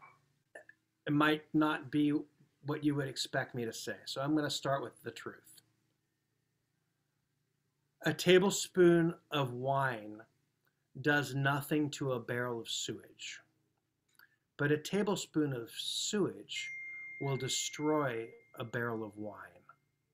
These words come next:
So if you have a truly negative influence in your program, you have to get rid of them.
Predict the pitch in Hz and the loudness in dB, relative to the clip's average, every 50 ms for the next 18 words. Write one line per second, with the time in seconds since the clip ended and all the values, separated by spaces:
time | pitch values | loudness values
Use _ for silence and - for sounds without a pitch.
0 | _ _ _ _ _ _ _ _ _ _ _ _ _ _ _ _ _ - - - | _ _ _ _ _ _ _ _ _ _ _ _ _ _ _ _ _ -20 -20 -20
1 | - - - _ - - - 175 170 165 165 156 147 - 143 143 143 156 196 220 | -20 -20 -20 _ -6 0 4 6 6 6 6 2 0 0 -4 -4 0 2 2 2
2 | 208 180 202 220 202 180 170 156 143 - - - - - 180 190 202 202 196 175 | 2 4 6 8 8 8 6 4 -2 -4 -8 -6 2 6 6 6 6 6 4 4
3 | 151 143 135 131 135 139 175 165 170 165 151 - - 135 139 139 - - 165 160 | 4 4 4 0 0 2 4 4 4 4 2 0 -2 -4 -4 -4 -2 -2 0 0
4 | 160 165 170 165 - - - 135 135 135 135 - - - - 123 127 127 123 135 | 2 2 0 -2 -4 -6 -8 -6 -6 -6 -6 -8 -10 -8 -6 -6 -6 -4 -4 -2
5 | 139 143 147 147 151 135 120 117 127 117 - - 117 117 107 - 107 101 98 92 | -2 -2 -2 -2 -4 -6 -6 -6 -6 -8 -8 -10 -10 -10 -10 -10 -12 -14 -16 -16
6 | - 110 | -18 -20